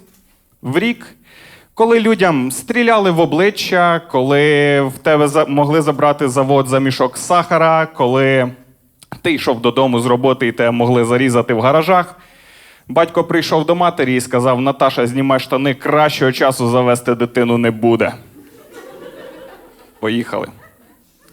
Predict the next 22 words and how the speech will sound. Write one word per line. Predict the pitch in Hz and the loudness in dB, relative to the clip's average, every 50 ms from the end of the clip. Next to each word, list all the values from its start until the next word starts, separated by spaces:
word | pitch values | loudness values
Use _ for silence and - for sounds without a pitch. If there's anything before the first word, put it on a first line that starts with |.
| _ - - - - - - _ | _ -20 -20 -20 -20 -20 -14 _
Я | - 135 165 190 | 0 2 2 2
зростав | 190 220 233 220 - - 240 226 196 | 2 2 0 0 0 0 0 0 0
в | 180 | 0
досить | 175 208 220 208 - 214 175 | 0 0 0 0 -2 -6 -6
буремні | 165 170 185 196 214 214 214 202 202 196 | -2 -2 0 2 2 0 0 -2 -6 -6
часи | 175 - 190 175 - - 196 196 196 196 175 - | -4 -4 -4 -4 -4 -2 -2 0 0 0 -2 -2
і, | 147 139 139 135 131 127 127 - - - - _ _ _ - - - _ _ _ - | -2 0 0 0 0 -2 -4 -8 -16 -20 -20 _ _ _ -20 -20 -20 _ _ _ -2
е, | 127 135 131 131 131 131 | 0 2 4 4 4 2
рівнесенько | 147 147 165 185 190 196 - 196 190 170 190 180 | 2 0 0 0 0 0 -2 -4 -4 0 0 0
в | 160 - | 0 0
шість | - 190 180 - - 170 | -4 -6 -6 -4 -2 0
років | 165 180 190 185 - 190 180 165 - 160 | 0 2 2 0 0 -2 -4 -2 -2 0
Роман | 151 147 147 156 156 156 151 | 0 0 2 2 0 0 -2
Щур, | - - - 170 175 175 170 160 | -4 -4 0 2 2 2 2 2
ваш | 151 143 135 - | 2 2 0 0
покірний | 139 - 135 - - 156 147 143 143 135 127 | -2 -4 -4 -2 -2 -2 -2 0 -2 -2 -4
слуга, | - - 135 131 123 131 143 147 151 151 | -4 -6 -4 -4 0 0 2 2 2 0
став | 147 - - - 131 127 123 123 127 | -2 -4 -4 0 0 2 0 0 0
на | 123 127 127 123 120 | 0 0 2 0 0
п'ятдесят | - - 127 117 123 120 - 147 131 123 131 | 0 -2 -2 -2 -2 -2 0 0 0 0 0
відсотків | 123 117 - 135 123 120 123 127 120 117 | -4 -4 -2 0 -2 -2 0 -2 -4 0
Бетменом. | 117 131 139 135 139 147 143 139 139 147 147 | 2 2 0 0 0 -2 -2 0 -2 -2 -4